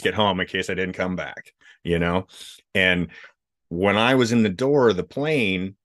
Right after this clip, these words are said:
doing my first solo from a high altitude on a turbine aircraft at a new place in a to-,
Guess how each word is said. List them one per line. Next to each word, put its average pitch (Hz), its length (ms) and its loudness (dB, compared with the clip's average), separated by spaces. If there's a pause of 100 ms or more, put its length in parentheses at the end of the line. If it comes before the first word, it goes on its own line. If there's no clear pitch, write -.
(200)
doing 104 200 -4
my 98 180 -2
first 113 360 -4
solo 110 400 0
from 87 240 -6
a 82 60 -8
high 101 260 -2
altitude 95 580 -2
on 80 120 -4
a 76 60 -10
turbine 98 460 -2
aircraft 95 680 -2
at 73 100 -8
a 78 80 -10
new 95 220 -8
place 98 600 2
in 85 100 -2
a 78 120 -6
to-, 95 320 0